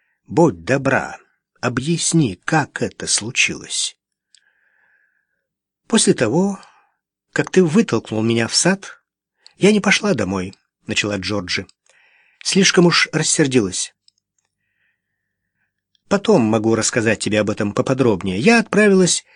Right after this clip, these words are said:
в университетскую библиотеку, пыталась читать, но ничего не получилось. Я выпила кофе и вернулась домой.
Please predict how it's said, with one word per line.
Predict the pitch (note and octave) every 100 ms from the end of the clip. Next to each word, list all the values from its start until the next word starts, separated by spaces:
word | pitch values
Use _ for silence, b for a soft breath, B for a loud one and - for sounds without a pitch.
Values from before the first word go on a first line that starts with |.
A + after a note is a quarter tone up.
| b b
в | A#2
университетскую | E3+ E3 E3 - D3 A3+ - - F#3 F3+
библиотеку, | D3+ E3+ E3+ D#3 - F#2+ E2+ G#2
пыталась | C#3 F#3 G3 E3
читать, | - E3+ E3+ G#3 G3
но | C#3 F3+ F3 b b b b b
ничего | C#3 - G3+
не | F#3+
получилось. | C3 A#2+ - D#3+ D#3 - - _ _ _ _ _ _ _ -
Я | C#3+ F#3
выпила | C3+ G3+ F#3+ F#3
кофе | - F3+ G3+ - G3+ - _ _ _ _ _ _ _ _ -
и | C#3+
вернулась | D#3+ G3 F#3+ A#2
домой. | A2+ G2+ G2 G2